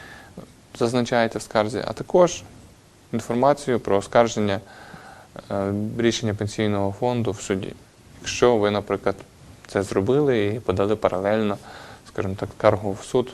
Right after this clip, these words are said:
на дії працівників пенсійного фонду. Е, ви її, як я вже сказав, підписуєте, направляєте в пенсійний фонд або рекомендованим листом з повідомленням про вручення, або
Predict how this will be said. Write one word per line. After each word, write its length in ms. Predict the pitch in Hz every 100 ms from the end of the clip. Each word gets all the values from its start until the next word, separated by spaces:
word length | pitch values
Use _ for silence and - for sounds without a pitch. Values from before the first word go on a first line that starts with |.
| - - -
на 200 | 131 95
дії 300 | 101 104 101
працівників 580 | - 107 95 92 - 101
пенсійного 460 | 92 - 95 92
фонду. 340 | 101 50 50 - - - - - - - - - - - -
Е, 240 | 101 98
ви 240 | 107 160 156
її, 320 | 127 113 101 104 - - - - -
як 200 | 120 -
я 60 | 101
вже 120 | 98
сказав, 360 | - 104 95
підписуєте, 800 | 92 127 - 196 - 165 - 135 143 175 - - - - - -
направляєте 600 | 120 117 113 110 101 101 104
в 40 |
пенсійний 460 | - 107 - 104 104
фонд 280 | - 98 101
або 420 | 101 104 98 92
рекомендованим 840 | 95 - 107 104 104 98 98 98 98
листом 400 | 98 95 - 98
з 40 |
повідомленням 640 | - 101 98 101 101 113 -
про 160 | -
вручення, 420 | 185 220 - 160 - - - - -
або 480 | - 151 175 208 202